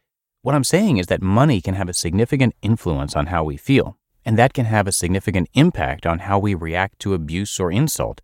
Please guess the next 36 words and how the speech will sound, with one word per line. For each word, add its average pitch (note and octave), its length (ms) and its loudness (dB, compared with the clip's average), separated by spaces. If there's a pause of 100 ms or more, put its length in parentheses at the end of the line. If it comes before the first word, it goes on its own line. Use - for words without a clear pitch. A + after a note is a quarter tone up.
(280)
both E2+ 280 2
in C3+ 120 4
the D#3+ 80 6
moment G2 400 4 (100)
and G#2+ 160 0
after F2+ 220 0
the - 100 -2
fact. - 400 -4 (640)
I've F#3 160 0
been A#3 140 4
noticing A#2+ 500 4
over F2+ 220 0
time E2 400 0
that D#2+ 200 -2 (120)
as G#2 140 -2
our G2 100 0
savings C3+ 520 0
and F#2 200 -2
investment F2 500 -2
accounts D#2 440 -4
grow F2 560 0
and F2 120 -6
our E2+ 120 -4
debts - 340 -4
disappeared, - 720 -4 (240)
my A#2 140 -4
self-confidence C#3+ 840 -2
increased. - 540 -6 (340)
I A#2+ 80 -2
demanded C3 400 4
more A#2+ 260 2
of G#2 100 -2
myself - 500 -6
and F2+ 160 0
of F2+ 80 0
others. - 320 2